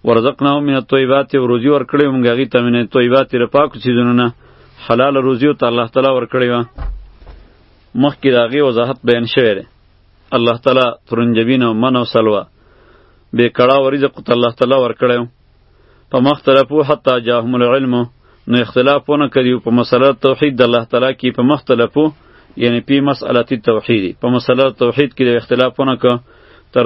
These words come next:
دې پورې چې راغی دوی ته علم. د «حتی جاءهم العلم» نه مراد څه دی؟ یو قول د مفسرینو دا دی چې مراد درې نه علم د تورات تی مراد دی.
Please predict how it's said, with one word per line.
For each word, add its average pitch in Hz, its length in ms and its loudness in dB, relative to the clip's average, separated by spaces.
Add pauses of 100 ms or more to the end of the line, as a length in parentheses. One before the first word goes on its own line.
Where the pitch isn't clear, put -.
دې 147 140 2
پورې 131 220 2
چې 139 160 -2
راغی 135 220 0
دوی 120 120 0
ته 120 200 2
علم. 120 240 -2 (1400)
د - 80 -4 (120)
«حتی 139 300 0 (160)
جاءهم 135 340 0
العلم» 123 420 0
نه 120 80 2
مراد 117 360 2
څه 147 100 2
دی؟ 101 120 0 (1400)
یو 147 200 4
قول 135 280 2
د 120 140 2
مفسرینو 135 420 0
دا 143 140 2
دی 139 100 0
چې 131 140 -8
مراد 123 320 2
درې 120 180 0
نه 123 140 0 (440)
علم 139 360 2
د 127 60 0 (100)
تورات 123 320 2
تی 131 80 -4
مراد 120 380 0
دی. 123 120 -2